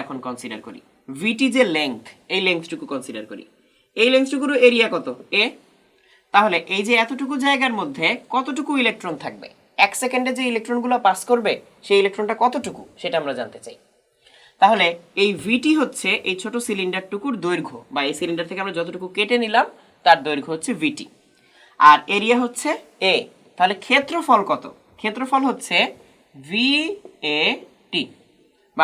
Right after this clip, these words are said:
আমরা যদি এইভাবে লিখি, ভিটি হচ্ছে দৈর্ঘ্য আর এ হচ্ছে এরিয়া বা ক্ষেত্রফল। তো দৈর্ঘ্য আর ক্ষেত্রফল গুণ করলে কি পাওয়া যায়? আয়তন পাওয়া যায়। তো এইটুকু হচ্ছে এইটুকু অংশের আয়তন, যে কত আয়তন জুড়ে ইলেকট্রনটা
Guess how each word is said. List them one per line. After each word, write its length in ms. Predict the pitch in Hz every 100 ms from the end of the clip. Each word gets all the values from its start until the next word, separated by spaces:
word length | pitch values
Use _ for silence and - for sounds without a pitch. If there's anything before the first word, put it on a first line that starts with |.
| 160
আমরা 120 | 165
যদি 100 | 165 175
এইভাবে 220 | 170 175 165
লিখি, 200 | - - - - -
ভিটি 180 | 175 214
হচ্ছে 160 | 220 240 165
দৈর্ঘ্য 360 | 151 123 160 214 - - - - - -
আর 80 | 143 135 - - -
এ 20 | 190 185
হচ্ছে 180 | 185 196
এরিয়া 180 | 175 165 -
বা 60 | -
ক্ষেত্রফল। 380 | 180 170 170 - - _ _ _
তো 60 | 185 180
দৈর্ঘ্য 220 | 220 262
আর 60 | 269
ক্ষেত্রফল 300 | 277 277 277 254
গুণ 100 | 277
করলে 140 | 277 269
কি 40 | 254
পাওয়া 120 | 262
যায়? 120 | 311 - - 202
আয়তন 320 | 233 240 262 240
পাওয়া 160 | 202 139
যায়। 120 | - - _ _ _ _ _ -
তো 20 | 226
এইটুকু 180 | 247 269
হচ্ছে 160 | 294 - 240
এইটুকু 220 | 240 240 247
অংশের 240 | 233 226 - 190
আয়তন, 320 | 226 226 127 - _ -
যে 80 | - 180 -
কত 200 | 220 240 285 247
আয়তন 340 | 240 262 285 294 247
জুড়ে 220 | 220 185 240 180
ইলেকট্রনটা 400 | 175 175 180